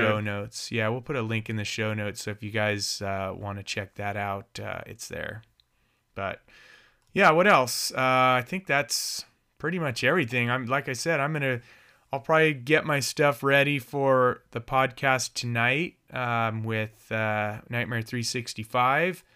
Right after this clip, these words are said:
Speaker 2: Um, and then, oh, and I think we're, we're actually gonna be giving away a book, one of our books, Transylvania Traveler, which I think the way to do it is, I have some books here. I'll sign one. I'll,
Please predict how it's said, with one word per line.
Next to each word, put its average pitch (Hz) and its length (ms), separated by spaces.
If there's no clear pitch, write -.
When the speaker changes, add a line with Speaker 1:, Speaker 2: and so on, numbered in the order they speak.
Speaker 2:
Um, 117 480
and 113 340
then, 123 460
oh, 170 120
and 175 100
I 190 60
think 233 240
we're, 214 240
we're 175 120
actually 220 280
gonna 202 80
be 175 100
giving 151 360
away 151 180
a 135 80
book, - 580
one 135 160
of 135 100
our 123 100
books, 127 400
Transylvania 123 680
Traveler, 123 680
which 127 420
I 135 60
think 196 300
the 160 80
way 160 200
to 151 80
do 147 280
it 151 100
is, 127 460
I 156 180
have 160 280
some 139 220
books 135 340
here. 139 320
I'll 127 140
sign 139 480
one. 139 240
I'll, 117 160